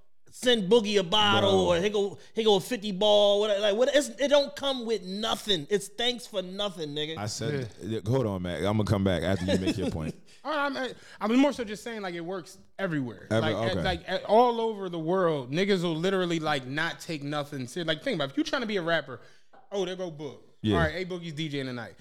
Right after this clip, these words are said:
Speaker 3: You would think, come with your music shit put together.
Speaker 2: Right.
Speaker 3: Right?
Speaker 1: A clean shirt.
Speaker 3: Uh,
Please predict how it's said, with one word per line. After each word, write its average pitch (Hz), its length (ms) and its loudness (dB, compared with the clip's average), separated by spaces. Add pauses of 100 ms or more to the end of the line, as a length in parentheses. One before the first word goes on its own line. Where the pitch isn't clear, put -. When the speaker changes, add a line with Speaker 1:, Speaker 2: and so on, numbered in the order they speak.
(280)
Speaker 3:
You 220 140 0
would 240 140 -4
think, 202 300 -6 (180)
come 196 340 4
with 175 260 4 (400)
your 139 80 -4
music 180 320 -2
shit - 240 -4
put 190 160 -6
together. 135 340 -4
Speaker 2:
Right. 98 220 0 (180)
Speaker 3:
Right? 156 300 4 (180)
Speaker 1:
A 160 80 0
clean 180 280 8
shirt. 160 260 4
Speaker 3:
Uh, 185 100 0